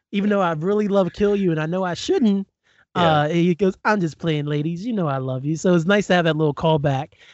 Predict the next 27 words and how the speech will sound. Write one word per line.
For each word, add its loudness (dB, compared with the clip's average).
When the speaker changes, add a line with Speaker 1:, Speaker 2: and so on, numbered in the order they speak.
Speaker 1:
Um, 2
Speaker 2:
<laughs> -6
Speaker 1:
just -2
ten 2
seconds -2
after 0
he's -2
like, 0
uh, 0
he -4
tells 2
off, 0
uh, -2
Miss -4
Cheney 0
and -2
Tipper -2
Gore, 0
um, -2
Speaker 2:
Yeah. 0
Speaker 1:
for 0
the -6
parental 0
advisory -8
stickers. -18
Speaker 2:
Yeah. -6
Speaker 1:
Never, 2